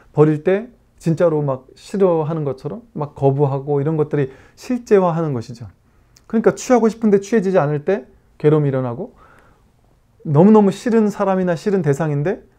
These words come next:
그 싫은 것이 자꾸 나를 찾아올 때 실질적으로 괴롭다라고 착각하는 마음이 드는 것이죠.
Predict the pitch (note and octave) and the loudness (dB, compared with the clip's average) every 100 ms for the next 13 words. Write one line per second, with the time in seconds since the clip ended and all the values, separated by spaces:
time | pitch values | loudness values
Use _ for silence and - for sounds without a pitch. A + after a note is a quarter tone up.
0 | _ _ _ - F3 E3 A3+ A3+ G3 F3 | _ _ _ -2 -2 0 -2 0 0 -2
1 | F3 - G#3 E3 D3 D3 F3 D#3 C3 G3 | -4 -6 -2 0 0 -2 -2 -2 0 -2
2 | A#3+ - _ _ _ _ - - C4+ C4 | -4 -6 _ _ _ _ -18 -8 -8 -2
3 | C4 A#3+ A3+ G3+ F#3 D#3 D#3 D#3+ D#3 C#3+ | -2 0 0 2 2 2 0 0 0 0
4 | D3 D#3 - E3+ D3+ C#3 B2 A#2+ C#3+ C3 | -4 -8 -8 -6 -4 -4 -6 -10 -8 -6
5 | C3 B2 B2+ A#2+ G#2 A#2 F#2+ | -6 -4 -4 -4 -8 -16 -20